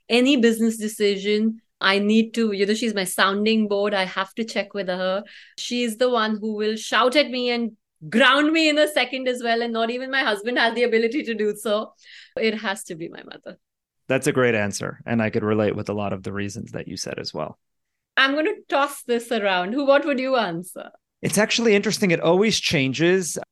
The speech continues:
Speaker 2: I think obviously my mom, but I get to do that often, thankfully. It'd probably be my great-grandmother, who I was very close with. She's no longer here, but she was incredibly close with us. She lived with us for many years while I was growing up.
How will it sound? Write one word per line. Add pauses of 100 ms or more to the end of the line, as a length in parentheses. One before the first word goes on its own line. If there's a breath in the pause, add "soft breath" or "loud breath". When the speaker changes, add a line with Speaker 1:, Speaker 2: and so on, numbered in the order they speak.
(220)
Speaker 2:
I
think (240)
obviously
my
mom,
but
I
get
to
do
that
often,
thankfully.
It'd
probably
be
my
great-grandmother,
who
I
was
very
close
with.
She's
no
longer
here, (400 loud breath)
but
she
was (120)
incredibly
close
with
us.
She
lived
with
us
for
many
years
while
I
was
growing
up.